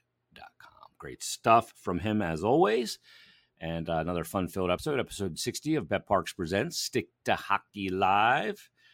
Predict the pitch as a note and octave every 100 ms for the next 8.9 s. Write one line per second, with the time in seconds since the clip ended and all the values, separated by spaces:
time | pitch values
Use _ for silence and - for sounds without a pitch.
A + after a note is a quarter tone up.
0 | _ _ _ _ F#2+ F#2 E2 E2 F2 -
1 | D2+ - E2 C#2 C#2+ C#2+ F#2 G2 A#2+ D#2+
2 | E2 D#2+ D#2 - D#2+ C#2+ C#2 - D2 -
3 | C2 D2+ C#2+ C#2+ D2 C#2 C2+ - D#2 C2
4 | C2 - - C#2 C2+ - _ _ _ _
5 | _ _ _ _ D2 C2+ C2 - - D2
6 | C#2+ C2+ - - C2 B1+ - - - _
7 | _ _ _ _ _ B1+ - - - -
8 | B1+ - B1 A#1+ - - - D2 B1